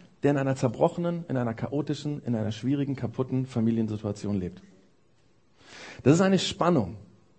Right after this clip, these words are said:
Eine Spannung zwischen dem realen Leben und dem Ideal. Und Jesus hebt diese Spannung nicht auf. Jesus hat sich immer geweigert, diese Spannung aufzuheben. Die Kirche, in den Kir-, in der Kirchengeschichte, zweitausend Jahre Kirchengeschichte, hat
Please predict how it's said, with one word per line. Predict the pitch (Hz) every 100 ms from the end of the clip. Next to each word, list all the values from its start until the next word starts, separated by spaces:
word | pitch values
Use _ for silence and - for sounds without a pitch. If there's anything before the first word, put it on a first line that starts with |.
| _ _ -
Eine | 120 135
Spannung | - 151 175 185 180
zwischen | 156 151
dem | 143
realen | 120 123 - 131 165 185 131
Leben | 147 185 247 - - -
und | 135
dem | 135 131
Ideal. | 127 127 107 92 101 - - _ _ _ - - -
Und | 131
Jesus | 175 240 -
hebt | 240 240
diese | 226
Spannung | 202 202 220 202
nicht | 196
auf. | 175 139 131
Jesus | 185 202
hat | 202
sich | 196 180 - - - - _
immer | 226 269 254
geweigert, | 180 143 165 202 147 123
diese | 147 147
Spannung | - 147 139
aufzuheben. | 127 135 - 104 87 - - - - -
Die | 123
Kirche, | 254 285 - 95 110 - -
in | 143
den | 147
Kir-, | 143 208
in | 165
der | 156
Kirchengeschichte, | 226 214 139 120 113
zweitausend | - 196 220 202 185
Jahre | 160
Kirchengeschichte, | 180 160 127 139 151
hat | 151